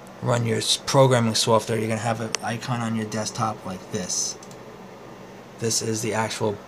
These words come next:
programming software that is used to read and write to the, to the scanner. Okay, so what you're gonna do is just close it out for now, and you're gonna go ahead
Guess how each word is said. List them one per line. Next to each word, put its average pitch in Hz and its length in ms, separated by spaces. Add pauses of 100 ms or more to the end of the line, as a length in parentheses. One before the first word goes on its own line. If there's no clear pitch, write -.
(160)
programming 120 720
software 113 800
that 101 180
is 104 240
used 107 420 (520)
to 110 100
read 107 340
and 104 200
write 104 320 (480)
to 113 140
the, 104 240 (240)
to - 120
the 101 80
scanner. 101 640 (720)
Okay, 107 320
so - 180
what 110 180
you're 127 100
gonna 131 200
do 123 300
is 110 100
just - 220
close 117 320
it 120 60
out 120 200
for - 120
now, 113 440 (580)
and 113 100
you're 107 100
gonna 110 200
go 113 160
ahead 113 320